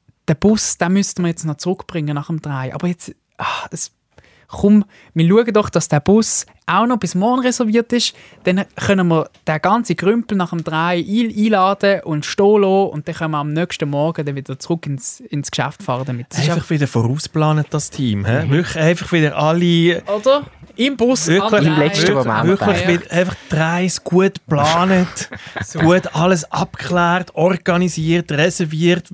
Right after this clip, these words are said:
Speaker 2: wie es im Handbuch S R F
Speaker 3: Wirklich.
Speaker 2: steht.
Speaker 1: Es hat noch
Speaker 3: So ist
Speaker 1: ein,
Speaker 3: das.
Speaker 1: es hat einfach
Speaker 2: Alles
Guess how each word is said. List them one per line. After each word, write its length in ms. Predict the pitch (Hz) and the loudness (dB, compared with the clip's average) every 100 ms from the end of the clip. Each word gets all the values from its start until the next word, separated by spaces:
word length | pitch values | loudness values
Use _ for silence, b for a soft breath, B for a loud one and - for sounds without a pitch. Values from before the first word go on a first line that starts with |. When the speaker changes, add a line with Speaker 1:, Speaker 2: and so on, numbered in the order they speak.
| - | -12
Speaker 2:
wie 240 | 147 151 208 | -2 2 2
es 160 | - | 0
im 400 | - 170 190 165 | -4 -2 0 2
Handbuch 640 | 151 170 190 - 165 180 180 | 0 0 0 -4 0 2 2
S 340 | - 156 123 147 | -2 -2 0 2
R 80 | 165 | 2
F 60 | 165 | 0
Speaker 3:
Wirklich. 140 | - - | -4 -4
Speaker 2:
steht. 340 | 143 160 156 | 0 2 0
Speaker 1:
Es 160 | 190 - | -2 0
hat 120 | 214 | 2
noch 160 | 208 160 | 2 0
Speaker 3:
So 60 | |
ist 60 | 190 196 | 0 2
Speaker 1:
ein, 140 | 220 | 2
Speaker 3:
das. 100 | 233 | 2
Speaker 1:
es 120 | 196 233 | 0 0
hat 100 | 226 | 2
einfach 140 | 190 | 2
Speaker 2:
Alles 180 | 180 190 | 2 2